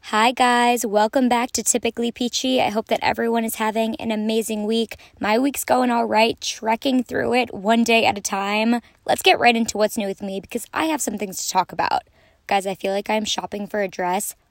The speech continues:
all the time. I swear it's just wedding after wedding these days, which makes a lot of sense 'cause it's making up for a lot of past weddings, plus all the new weddings.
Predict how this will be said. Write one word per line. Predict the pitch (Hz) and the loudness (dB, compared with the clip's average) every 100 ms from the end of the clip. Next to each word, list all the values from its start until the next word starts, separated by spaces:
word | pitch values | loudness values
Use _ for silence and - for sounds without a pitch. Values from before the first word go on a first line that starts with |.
| _ - | _ 0
all | 190 190 214 | 6 6 6
the | 233 | 0
time. | - 196 202 202 247 262 285 _ _ - | 2 2 2 2 4 4 2 _ _ -6
I | 202 | -4
swear | 208 - 202 208 220 | -4 -6 -2 0 0
it's | - - | -2 -6
just | - 208 - | -6 -6 -8
wedding | 180 190 208 214 | -6 -2 0 0
after | 214 185 - 190 | -4 -8 -8 -8
wedding | 165 175 220 226 | -4 -2 0 -2
these | 226 226 208 | -2 -6 -8
days, | - - 226 226 226 214 | -4 -2 0 0 -2 -2
which | 214 - | -4 -4
makes | 233 226 | -4 -4
a | 214 | -2
lot | 196 185 | -2 -2
of | |
sense | - 190 185 190 | 0 0 0 -4
'cause | - 185 175 | -2 -2 -2
it's | - | -12
making | 202 196 196 | -8 -6 -2
up | 185 | -4
for | - | -4
a | 180 | -8
lot | 175 170 | -6 -10
of | |
past | - 226 240 233 | -6 -4 -2 -2
weddings, | 220 220 220 220 _ _ _ | -4 -4 -4 -6 _ _ _
plus | - 262 262 | 0 2 6
all | 214 190 | 6 4
the | 196 | 2
new | 185 180 | -2 0
weddings. | 180 180 180 190 | 0 0 -2 -4